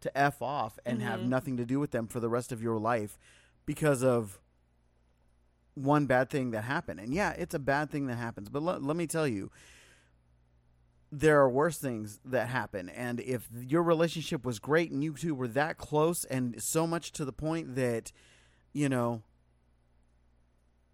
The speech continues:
Speaker 1: you, you knew everything about each other, like, you're, s-, you know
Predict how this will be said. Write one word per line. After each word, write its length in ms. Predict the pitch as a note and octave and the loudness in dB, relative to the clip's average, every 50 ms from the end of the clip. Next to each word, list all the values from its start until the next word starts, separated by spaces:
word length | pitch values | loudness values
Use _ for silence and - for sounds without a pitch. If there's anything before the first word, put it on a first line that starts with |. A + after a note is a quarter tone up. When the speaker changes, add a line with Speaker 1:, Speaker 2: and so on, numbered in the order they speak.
| _ _ - | _ _ -4
Speaker 1:
you, 180 | D#3 D#3 D3 | -2 0 0
you 260 | - C#3 C3+ C3+ D3 | 0 -2 -2 -2 0
knew 340 | D3 C#3+ C#3 C#3+ C#3+ C#3+ C#3 | 2 4 6 6 6 6 6
everything 520 | A#2 C3 C3+ C#3 D3+ E3 E3 D3 E3 D#3+ D#3+ | 4 2 2 4 4 2 2 0 0 -2 0
about 260 | C3+ C3 C3 D3 D3+ | 2 4 4 4 2
each 160 | D#3+ D#3 - | 0 -2 0
other, 340 | F3 E3 E3+ F3+ F#3 F#3+ G3 F3 | 0 0 0 0 -4 -4 -6 -6
like, 180 | - E3 D#3 D#3 | -6 -6 -6 -6
you're, 80 | D#3 | -10
s-, 120 | C#3 - - | -12 -12 -8
you 160 | D#3+ D#3 D#3 | -2 0 2
know 200 | C#3 C3 C3 C3 | 2 2 2 0